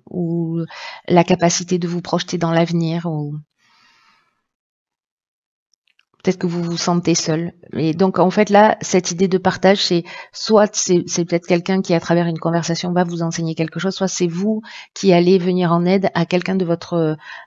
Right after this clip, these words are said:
de votre famille, euh, qui a besoin d'un coup de main.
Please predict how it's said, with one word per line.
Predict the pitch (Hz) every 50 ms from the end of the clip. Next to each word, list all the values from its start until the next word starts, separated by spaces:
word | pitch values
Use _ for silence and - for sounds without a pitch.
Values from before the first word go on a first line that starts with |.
| _ _ _ _ _ _ _ _ _ _ _ _ - - -
de | 180 170 185
votre | 175 190 190 185 - 196 185
famille, | - - 170 170 170 170 180 190 202 214 214 202 208 214
euh, | - 156 175 170 165 165 165 160 160 160 170 175 - - - - - - - - - _ _ _ _ _ _ _ _ _ _ _ _ _ _ _ _ _ _ _ _ _ _ _ _ _ _ _ _ _ _ _ _ _ _ _ _ _ _ _ _ _ _ _ _ _ _ _ - -
qui | - 196
a | 175
besoin | 175 180 175 196 196
d'un | 196 185 185
coup | 180 - 180
de | 165 165
main. | 160 156 165